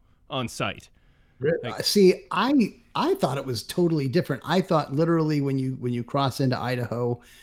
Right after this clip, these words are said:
Speaker 2: you go back ten years, and
Speaker 1: Mm-hmm.
Speaker 2: ten years didn't have covid, and
Speaker 1: Oh,
Speaker 2: they
Speaker 1: that's,
Speaker 2: don't know
Speaker 1: yeah.
Speaker 2: it. They don't, they don't
Speaker 1: Yeah.
Speaker 2: care.
Speaker 1: Yeah.
Speaker 2: They, and they're not
Speaker 1: Yeah.
Speaker 2: gonna, like, that, that's how I, I, that's how I understand it. Like,
Speaker 1: So
Speaker 2: you're seeing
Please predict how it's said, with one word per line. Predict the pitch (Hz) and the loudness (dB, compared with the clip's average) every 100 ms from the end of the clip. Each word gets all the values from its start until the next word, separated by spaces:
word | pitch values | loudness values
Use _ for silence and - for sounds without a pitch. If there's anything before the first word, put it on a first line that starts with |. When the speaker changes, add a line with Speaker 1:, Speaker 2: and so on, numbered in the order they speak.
| - _ - | -20 _ -2
Speaker 2:
you | 135 151 | 4 6
go | 143 139 | 8 6
back | 131 135 127 - _ | 4 2 0 -4 _
ten | - 135 127 | -4 -2 -2
years, | 113 98 - - - _ - | -4 -8 -10 -12 -14 _ -2
and | 139 127 | 2 2
Speaker 1:
Mm-hmm. | |
Speaker 2:
ten | - 160 156 | 4 6 6
years | 156 131 | 6 4
didn't | 123 139 123 | 2 2 2
have | 135 - | -2 0
covid, | 185 170 135 151 - _ _ - | 0 0 -2 -6 -10 _ _ -8
and | 151 143 131 | -2 0 2
Speaker 1:
Oh, | 175 - | 2 4
Speaker 2:
they | |
Speaker 1:
that's, | 175 160 | 6 4
Speaker 2:
don't | 143 | 2
know | 147 | 2
Speaker 1:
yeah. | 160 | 2
Speaker 2:
it. | 156 139 | 2 2
They | 175 | 2
don't, | 156 - | 2 -2
they | - 139 | -6 -4
don't | 123 | -4
Speaker 1:
Yeah. | 113 | -2
Speaker 2:
care. | 175 170 131 139 - | 0 2 0 -4 -8
Speaker 1:
Yeah. | - 117 | -6 -2
Speaker 2:
They, | 143 131 139 | -2 -4 -4
and | 143 131 | -2 -2
they're | 135 135 | -2 -2
not | 139 139 | -2 -2
Speaker 1:
Yeah. | |
Speaker 2:
gonna, | 165 160 - - - - | 0 -2 -4 -18 -12 2
like, | 170 - - _ - | 2 2 -8 _ -4
that, | 160 165 - | 0 0 0
that's | 180 170 | 0 2
how | 151 139 135 - - - - - | 0 0 0 -4 -20 -20 -20 -6
I, | 127 139 | -4 -4
I, | 131 135 - - _ _ _ - - | -2 -4 -6 -18 _ _ _ -20 -2
that's | 160 170 | 0 2
how | 139 | 2
I | 147 | 0
understand | 139 - 160 156 123 | -2 -2 2 2 0
it. | 117 _ - - | -6 _ -20 -8
Like, | 127 127 | -4 -2
Speaker 1:
So | 196 | -2
Speaker 2:
you're | 143 | 0
seeing | 131 202 185 160 | 2 6 6 6